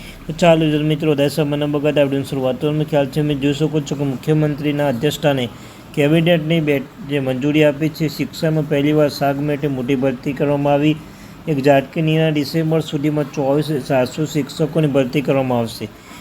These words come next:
તો મિત્રો, જે આંદોલન કરી રહ્યા છે, તેમના, તેમનું જ આ જ કામ છે, જેમના લીધે મિત્રો આટલી મોટી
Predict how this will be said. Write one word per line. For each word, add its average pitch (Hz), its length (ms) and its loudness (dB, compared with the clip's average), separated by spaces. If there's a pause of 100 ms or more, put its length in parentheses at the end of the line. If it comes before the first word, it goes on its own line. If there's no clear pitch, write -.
(140)
તો 165 100 2
મિત્રો, 170 360 2
જે 147 160 2
આંદોલન 147 440 2
કરી 151 260 0
રહ્યા 160 180 4
છે, 151 40 -10
તેમના, 147 340 0 (240)
તેમનું 147 320 -2
જ 147 40 2
આ 147 100 6
જ 139 80 -4
કામ 143 300 -4
છે, 139 80 -4
જેમના 143 300 0
લીધે 139 280 2
મિત્રો 151 320 0
આટલી 139 220 0
મોટી 139 500 0